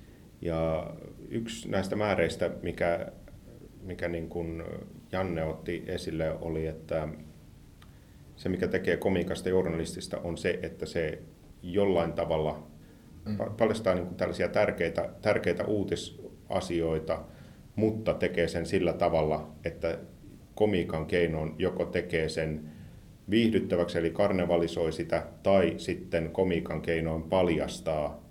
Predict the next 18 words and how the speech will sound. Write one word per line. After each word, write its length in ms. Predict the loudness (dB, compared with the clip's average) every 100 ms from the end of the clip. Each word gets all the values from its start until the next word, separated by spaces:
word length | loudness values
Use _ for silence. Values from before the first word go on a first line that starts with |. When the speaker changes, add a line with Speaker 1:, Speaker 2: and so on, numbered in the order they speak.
| 0
Speaker 1:
alla 420 | 4 4 2 -2 -8 -6
Speaker 2:
Mm. 60 | -2
Speaker 1:
olevia 400 | 0 0 0 2
rakenteita 800 | 2 0 -4 -4 -4 -2 -2 -6 -8 -20 -20 -20 -14
ja 220 | -4 -2 -2 -12 -20 -4
komiikan 480 | 0 0 0 -2 -2
keinoin 340 | 0 2 0 0
kyseenalaistaa 800 | 0 2 0 0 -2 -2 -4 -2
näitä 340 | -2 -4 -4
ja 200 | -4 -2
Speaker 2:
Mm, 140 | -2 0
Speaker 1:
tuo 220 | 2 2
s-, 80 | -2
Speaker 2:
kyllä. 180 | -8
Speaker 1:
sellaisia 460 | 0 2 4 4 2
asioita 400 | 2 0 0 2
esille, 360 | 2 2 0 0
joita 280 | 0 0